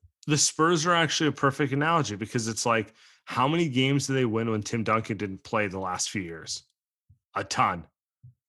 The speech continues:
How many big games did they win without Tim Duncan? Not so many. You know, <laughs> it's like, it, you develop the culture, and this is why I wanna give Steve Kerr credit. So I'll give Bob Myers, those guys credit. You develop a culture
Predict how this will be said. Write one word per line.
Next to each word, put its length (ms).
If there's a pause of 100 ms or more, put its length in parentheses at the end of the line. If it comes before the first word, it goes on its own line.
(100)
How 140
many 140
big 300
games 280
did 80
they 120
win 200
without 280
Tim 180
Duncan? 400 (1500)
Not 240
so 120
many. 360 (100)
You 120
know, 140
<laughs> 60
it's 280
like, 300 (420)
it, 240
you 220
develop 480
the 100
culture, 460
and 80
this 160
is 60
why 160
I 40
wanna 180
give 140
Steve 280
Kerr 180
credit. 340
So 140
I'll 100
give 220
Bob 200
Myers, 280
those 180
guys 180
credit. 340 (280)
You 140
develop 460
a 80
culture 680